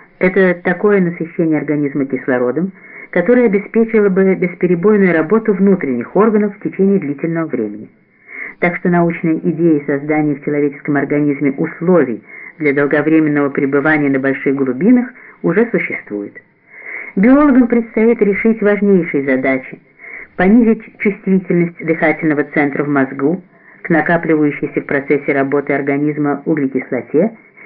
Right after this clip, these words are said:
или же найти способы, позволяющие улучшить её выведение из организма. Кроме того, ещё не ясно,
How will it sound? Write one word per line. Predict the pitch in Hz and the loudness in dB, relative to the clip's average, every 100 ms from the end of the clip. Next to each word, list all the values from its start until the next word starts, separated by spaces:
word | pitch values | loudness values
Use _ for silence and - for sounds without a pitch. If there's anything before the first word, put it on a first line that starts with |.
| - - | -6 2
или | 247 262 | 4 6
же | |
найти | 247 233 226 233 - | 6 4 2 -2 -2
способы, | - 226 233 208 214 202 | 0 0 0 0 0 -2
позволяющие | 185 180 180 202 202 - 196 | -2 0 2 4 2 0 0
улучшить | 190 208 214 190 - 139 | 2 2 4 0 -2 -6
её | 135 135 131 135 | -2 0 0 0
выведение | 139 131 135 196 240 220 | 0 0 2 4 4 2
из | 190 | 0
организма. | 202 185 170 127 107 107 - _ _ _ _ _ _ _ _ _ _ _ | 0 0 0 0 -4 -8 -12 _ _ _ _ _ _ _ _ _ _ _
Кроме | 156 175 170 | 2 2 2
того, | 160 160 | 2 2
ещё | 156 156 | 2 0
не | 151 | 0
ясно, | 151 175 175 175 | 0 0 -2 -8